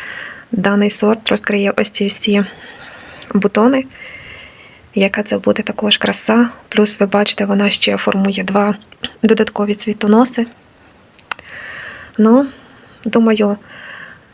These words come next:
а, про цей сорт багато говорити і розказувати не потрібно. Вона все показує сама, на що вона здатна.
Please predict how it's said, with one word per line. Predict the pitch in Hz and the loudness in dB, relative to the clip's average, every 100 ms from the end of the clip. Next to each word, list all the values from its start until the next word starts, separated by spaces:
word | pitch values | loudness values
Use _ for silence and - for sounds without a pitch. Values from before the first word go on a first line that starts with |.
| _ _ - - | _ _ -8 2
а, | 214 208 | 4 4
про | 214 | 2
цей | 220 226 | 2 2
сорт | 220 214 214 - | 2 2 0 0
багато | 214 214 214 196 190 - - - | 0 0 0 -4 -6 -14 -10 -2
говорити | 214 220 220 208 202 - | 2 4 2 0 -4 -2
і | |
розказувати | 220 214 214 208 208 208 | -2 0 -2 -2 -2 0
не | 202 | 0
потрібно. | 202 - 233 262 254 254 - - _ _ - - - - - - | 0 0 2 4 4 4 -2 -20 _ _ -16 -16 -18 -18 -16 -4
Вона | 214 208 220 269 277 _ _ _ _ _ _ _ _ _ | 2 4 6 4 0 _ _ _ _ _ _ _ _ _
все | - 220 214 | -2 0 0
показує | 208 214 214 208 202 | 0 0 0 0 -2
сама, | 202 208 208 247 269 - - | 0 2 2 2 0 -6 0
на | 214 | 0
що | - 214 | 2 0
вона | 208 208 | 0 0
здатна. | - 226 247 233 | 0 0 4 4